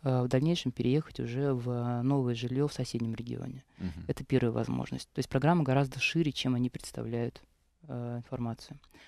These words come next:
Speaker 1: Второй момент.
Speaker 2: А это представляют все банки? Любые?
Speaker 1: А,
Speaker 2: То есть
Speaker 1: по
Speaker 2: лю-
Speaker 1: программе «Военная ипотека» работает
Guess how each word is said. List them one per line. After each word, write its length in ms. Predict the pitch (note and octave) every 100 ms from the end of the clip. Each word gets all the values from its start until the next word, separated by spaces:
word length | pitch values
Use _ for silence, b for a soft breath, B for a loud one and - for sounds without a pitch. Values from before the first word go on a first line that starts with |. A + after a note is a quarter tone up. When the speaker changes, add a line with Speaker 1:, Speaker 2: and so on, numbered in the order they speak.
| b _
Speaker 1:
Второй 260 | - D3 G3
момент. 240 | D#3+ D#3+
Speaker 2:
А 60 | A2
это 160 | -
представляют 340 | A2 A#2+ A2+ -
все 140 | F3+
банки? 480 | E3 F2+ E2 D#2+ - -
Любые? 540 | F2 F2+ D#3 G3+ - G2 -
Speaker 1:
А, 480 | C3+ C3 B2+ B2+ -
Speaker 2:
То 60 | F#2+
есть 220 | F2 - -
Speaker 1:
по 60 |
Speaker 2:
лю- 40 | -
Speaker 1:
программе 380 | D#3+ F3+ F#3+ D#3
«Военная 180 | D#3+
ипотека» 400 | D3 D3+ G3 -
работает 400 | C#3+ C#3 D3+ D3+